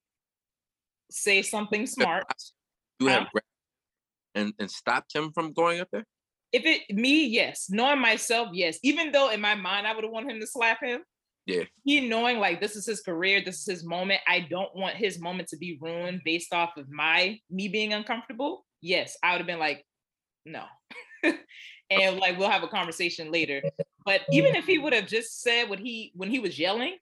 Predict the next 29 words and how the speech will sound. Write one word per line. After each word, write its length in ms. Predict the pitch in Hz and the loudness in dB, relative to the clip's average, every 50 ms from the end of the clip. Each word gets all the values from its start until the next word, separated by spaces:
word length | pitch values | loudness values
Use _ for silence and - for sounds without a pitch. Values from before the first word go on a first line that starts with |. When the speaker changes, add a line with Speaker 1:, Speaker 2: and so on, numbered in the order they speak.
| - | 0
Speaker 1:
even 200 | - 285 392 415 | 0 2 2 2
if 100 | 269 220 | 2 2
he 140 | - 330 320 | 4 2 2
would 120 | 247 240 | 2 0
have 120 | 202 185 - | -2 -2 -2
said 300 | - 226 220 208 196 151 156 | 0 0 2 2 2 0 0
that, 200 | 208 262 - - - _ 160 151 | -2 -2 -2 -4 -8 _ -6 -2
that 220 | 170 226 - - | 0 0 0 0
would 80 | 202 175 | -4 -6
have 120 | 170 170 | -6 -8
been 140 | 170 165 151 | -10 -10 -10
enough 340 | 143 139 131 123 127 139 _ _ - | -10 -10 -10 -10 -10 -12 _ _ -4
for 160 | - 214 196 185 | 0 0 2 2
me. 320 | 185 185 170 147 131 - _ _ _ _ - | 0 -2 -6 -8 -10 -14 _ _ _ _ -2
And 140 | 190 190 175 | -2 -2 0
then 140 | - 202 202 | 2 0 2
have 220 | 220 226 196 175 170 | 4 2 2 2 0
a 60 | - | -4
conversation 720 | - 202 180 160 156 151 - 175 160 - - 156 139 127 | -4 -4 -4 -4 -4 -4 -4 -4 -4 -4 -6 -12 -10 -6
later. 360 | 143 147 123 110 117 135 - _ _ _ _ - | -6 -6 -6 -6 -10 -12 -14 _ _ _ _ -6
<clears throat> 240 | - 202 190 - - | -6 -6 -4 0 2
I 120 | 202 247 | 2 4
just 200 | 254 311 277 214 | 4 2 -2 -2
wouldn't 220 | 196 220 220 202 190 | -2 -4 -2 -2 0
want 200 | 185 190 190 202 | 0 0 0 0
him 260 | 208 190 185 180 185 185 - | 0 -2 -2 -2 -4 -6 -6
to 280 | - 185 165 151 143 143 143 _ _ _ _ _ _ _ _ - | -2 0 0 0 0 -4 -6 _ _ _ _ _ _ _ _ -12
ruin 320 | 135 180 196 202 196 185 | -6 -4 -2 -2 0 0
his 180 | 190 196 180 160 | 0 0 -2 -2